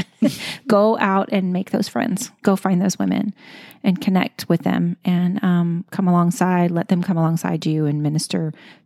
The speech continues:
to you, and you minister to them. And that's how you learn. That's how you grow and enter into somebody else's story, um, like you were just saying, 'cause you just don't know what's going on in people's lives. And it helps us to be compassionate,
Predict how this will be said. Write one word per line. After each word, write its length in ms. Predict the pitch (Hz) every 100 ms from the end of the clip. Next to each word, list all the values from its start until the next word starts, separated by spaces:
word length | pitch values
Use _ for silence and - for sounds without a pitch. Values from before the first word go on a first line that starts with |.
| -
to 160 | - 196
you, 540 | 185 180 175 175 170
and 260 | 156 147 151
you 100 | 165
minister 340 | 165 165 180
to 120 | - 180
them. 380 | 196 190 190
And 180 | 175 175
that's 240 | 180 - -
how 120 | 262
you 200 | 208 196
learn. 480 | 170 226 214 147 160
That's 180 | -
how 120 | - 180
you 180 | 170 170
grow 420 | 165 160 151 151
and 220 | 147 156 - - - - - -
enter 240 | 185 180
into 180 | 175 175
somebody 400 | 165 165 151 156
else's 320 | 151 147 156
story, 580 | - - 160 143 - 165 - _ _ _ - - -
um, 280 | 160 139 139
like 260 | 151 - 156
you 60 |
were 100 | 151
just 240 | 143 143 -
saying, 260 | 151 -
'cause 220 | 139 160
you 80 | 180
just 180 | 262 - -
don't 120 | -
know 240 | 196 175 147
what's 300 | 147 - -
going 260 | 151 151
on 300 | 143 139 147 -
in 140 | 156
people's 400 | - - 165 160
lives. 380 | - - 196 -
And 280 | - 180 190 _ _ - 185
it 120 | 175
helps 260 | 185 -
us 160 | 175 -
to 100 | 170
be 100 | 160
compassionate, 640 | - 165 160 156 175 151